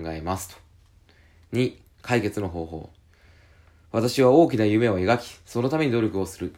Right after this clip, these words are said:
その後ろ姿を子供たちに見せ続けられる教師でありたい。そして、日々笑顔で子供たちを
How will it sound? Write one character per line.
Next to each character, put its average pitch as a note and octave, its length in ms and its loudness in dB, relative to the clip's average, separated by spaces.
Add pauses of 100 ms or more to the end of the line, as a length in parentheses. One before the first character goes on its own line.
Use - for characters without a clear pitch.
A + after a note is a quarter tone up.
(380)
そ - 160 -6
の B2+ 100 4
後 B2 160 0
ろ C#3+ 100 2
姿 B2+ 300 0
を A2 100 0
子 G#2+ 80 -2
供 A#2+ 140 0
た A#2+ 100 -2
ち A2+ 120 -8
に A#2+ 120 -2
見 G#2 100 -4
せ C#3 120 -2
続 D3+ 220 -8
け D#3+ 120 0
ら D#3+ 80 0
れ F3+ 80 2
る D3+ 120 0
教 G2 200 -6
師 F2 80 -12
で D3 100 -2
あ G2+ 60 -2
り F2+ 80 -10
た F2+ 80 -10
い。 E2+ 60 -10 (560)
そ A#2+ 100 -8
し A2+ 80 -10
て、 C3 320 0 (200)
日 A#3 120 -6
々 G#3 80 -2
笑 D#3+ 140 6
顔 F#2+ 160 0
で E2 220 -10 (140)
子 - 100 -6
供 A#2 120 0
た A2 80 0
ち - 160 -6
を A2+ 340 0